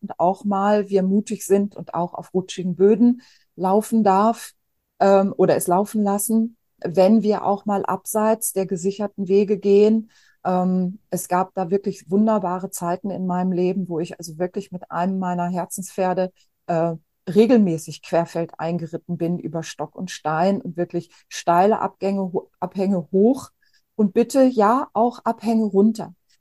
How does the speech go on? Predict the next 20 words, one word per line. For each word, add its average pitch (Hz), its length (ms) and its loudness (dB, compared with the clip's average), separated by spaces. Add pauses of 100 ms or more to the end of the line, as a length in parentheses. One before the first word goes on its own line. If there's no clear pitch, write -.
Das 190 200 -4
gesunde 254 440 4
Pferd 214 420 -4
kann 247 460 2
das 220 280 -2
leisten, 226 800 0 (540)
ja, 196 360 -4 (420)
ähm, 202 460 2
da 196 120 4
dürfen 240 380 2
wir 240 160 0
uns 226 220 2
und 220 120 -4
unserem 196 280 -2
Pferd 190 340 -4
auch 196 180 -10
wirklich 180 380 -12
mehr 180 300 -2
zutrauen. 135 760 -10 (720)
Und 196 260 2